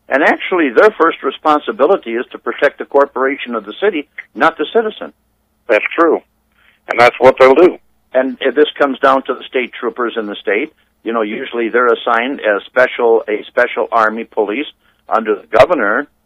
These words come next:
Speaker 1: uh, under the Department of Transportation, and their first responsibility is to protect the state and not the people either.
Speaker 2: That's right. That's exactly what'll happen.
Speaker 1: So what this is meaning here is that this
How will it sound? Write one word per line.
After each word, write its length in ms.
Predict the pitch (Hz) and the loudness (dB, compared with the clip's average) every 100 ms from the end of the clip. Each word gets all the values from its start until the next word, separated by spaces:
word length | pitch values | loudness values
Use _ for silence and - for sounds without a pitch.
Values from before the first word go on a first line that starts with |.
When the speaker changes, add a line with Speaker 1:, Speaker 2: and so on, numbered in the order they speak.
| _ _ | _ _
Speaker 1:
uh, 320 | - 98 95 85 | -4 0 2 0
under 280 | 110 110 107 | -2 -2 -4
the 120 | 101 | -4
Department 540 | - 98 123 110 104 | -10 -4 0 0 -2
of 60 | 95 | -8
Transportation, 880 | - 107 101 107 - 95 90 117 143 - - - | -4 -4 -4 -8 -6 -6 -6 -8 -8 -12 -20 -4
and 160 | - 139 | -2 2
their 160 | 156 214 | 4 4
first 320 | 175 151 - | 2 0 -2
responsibility 840 | 127 - 127 117 107 110 95 123 | -6 0 0 0 -2 -2 -2 -6
is 100 | 147 - | -8 -8
to 100 | - | -12
protect 400 | - - 127 - | -8 -2 -4 -4
the 80 | 107 | -10
state 240 | 110 107 | -6 -6
and 100 | 131 | -4
not 180 | 120 113 | -4 -4
the 80 | 117 | -6
people 360 | - 127 131 139 | -8 -8 -4 -2
either. 300 | 196 87 - _ _ _ _ _ _ | -4 -6 -14 _ _ _ _ _ _
Speaker 2:
That's 220 | 95 - | -2 0
right. 240 | 143 143 - _ | 4 4 2 _
That's 180 | 95 - | -16 -14
exactly 420 | - 98 107 - | -2 2 2 2
what'll 220 | 110 110 117 | 2 4 6
happen. 320 | 117 - - - _ _ _ - - | 6 4 -8 -20 _ _ _ -4 4
Speaker 1:
So 140 | 160 | 6
what 200 | 165 214 | 6 4
this 140 | 240 226 | 2 0
is 200 | 208 160 | -2 -2
meaning 380 | 175 214 160 127 | -4 -4 -2 -4
here 320 | 113 113 110 | -4 -2 -2
is 200 | 90 120 | -2 -6
that 220 | 117 123 | -8 -8
this 160 | 117 196 | -2 -2